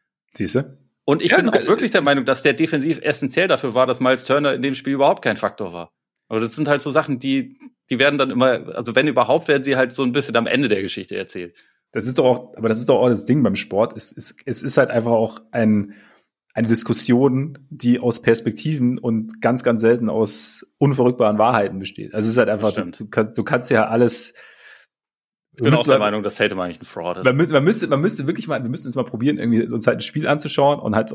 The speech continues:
Speaker 1: vorher schon irgendwie Perspektiven ausmachen. Zum Beispiel Tatum so. Ein-, einer nimmt die positive, einer nimmt die negative Perspektive und dann mal, und dann mal komplett so sprechen.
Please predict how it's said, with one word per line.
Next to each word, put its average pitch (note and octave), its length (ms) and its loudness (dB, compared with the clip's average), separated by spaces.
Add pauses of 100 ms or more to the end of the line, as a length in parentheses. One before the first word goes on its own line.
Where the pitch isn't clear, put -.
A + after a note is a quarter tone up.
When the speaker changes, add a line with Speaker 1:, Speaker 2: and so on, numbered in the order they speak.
Speaker 1:
vorher C#3 260 4
schon B2+ 140 -2
irgendwie A2+ 160 -2
Perspektiven A2+ 540 -2
ausmachen. F#2+ 320 -10
Zum A2+ 100 0
Beispiel A2+ 200 2
Tatum - 340 0
so. - 160 -18
Ein-, A2 180 -2
einer C3 260 2
nimmt C3 180 0
die B2+ 60 -8
positive, C#3 460 -2
einer A#2 80 2
nimmt A#2+ 120 2
die A2+ 60 0
negative B2 380 2
Perspektive G#2 480 -4
und G#2 80 0
dann A#2 80 4
mal, A#2+ 160 2
und A2 180 -4
dann B2+ 160 2
mal B2+ 360 2
komplett C3 400 0
so A#2+ 120 0
sprechen. A2 380 -6